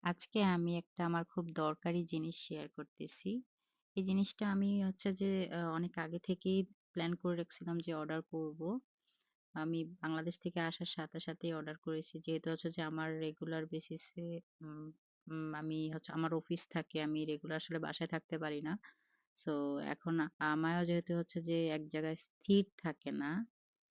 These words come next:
সেজন্য হচ্ছে যে আমি অনেকদিন ধরে ভাবতেছিলাম যে একটা প্লে পেন অর্ডার দিব। So বাংলাদেশ, তাই বাংলাদেশ থেকে আসার সাথে সাথে হচ্ছে যে আমি এই প্লে পেনটা অর্ডার দিয়ে দিছি। আর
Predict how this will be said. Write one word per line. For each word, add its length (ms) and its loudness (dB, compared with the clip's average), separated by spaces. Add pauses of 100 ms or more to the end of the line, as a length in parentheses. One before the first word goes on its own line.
(540)
সেজন্য 520 2
হচ্ছে 400 -2
যে 360 0
আমি 180 2
অনেকদিন 300 2
ধরে 160 0
ভাবতেছিলাম 600 -2
যে 80 -4
একটা 280 -6
প্লে 180 0
পেন 220 -2
অর্ডার 280 0
দিব। 360 -2 (680)
So 60 0 (640)
বাংলাদেশ, 420 0
তাই 160 -2
বাংলাদেশ 460 4
থেকে 260 -2
আসার 300 -2
সাথে 320 -6
সাথে 320 -6
হচ্ছে 340 -6
যে 120 -4
আমি 180 0
এই 60 0
প্লে 240 -8
পেনটা 360 -4
অর্ডার 220 -6
দিয়ে 220 -16
দিছি। 400 0 (920)
আর 500 -4